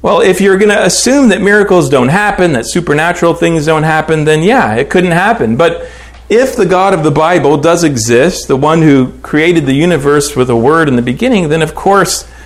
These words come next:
such things are not impossible, for nothing is impossible with God, right? So you really have to, the interpretation of Jonah as being a fictional story of some sort,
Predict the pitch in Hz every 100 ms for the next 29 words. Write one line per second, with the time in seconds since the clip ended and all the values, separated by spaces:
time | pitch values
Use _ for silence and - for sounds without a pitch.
0 | - - 196 196 208 196 185 170 170 175
1 | 185 185 160 123 110 107 98 95 139 165
2 | 175 156 135 120 123 123 127 110 110 107
3 | - 92 80 - - 127 185 - - 190
4 | 156 - - - - - - - - -
5 | 175 208 233 196 180 175 160 143 143 -
6 | - - - 135 143 139 175 190 190 -
7 | 175 165 151 135 120 143 151 139 120 127
8 | 120 113 180 170 156 143 139 - 139 143
9 | 123 - 151 143 - 147 135 117 -